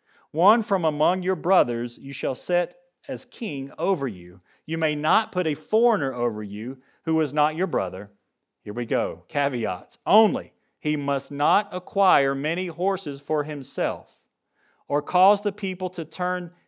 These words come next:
to Egypt in order to acquire many horses,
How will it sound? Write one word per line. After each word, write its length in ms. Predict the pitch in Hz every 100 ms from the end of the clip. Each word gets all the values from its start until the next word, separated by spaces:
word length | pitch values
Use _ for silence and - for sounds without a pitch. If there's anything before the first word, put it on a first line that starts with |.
| _
to 260 | - 165 -
Egypt 500 | 208 196 - 107 110
in 120 | 135
order 260 | 135 151 175
to 200 | 175 160
acquire 480 | 156 - 175 170 165
many 240 | 147 143
horses, 640 | 139 175 175 - 90 90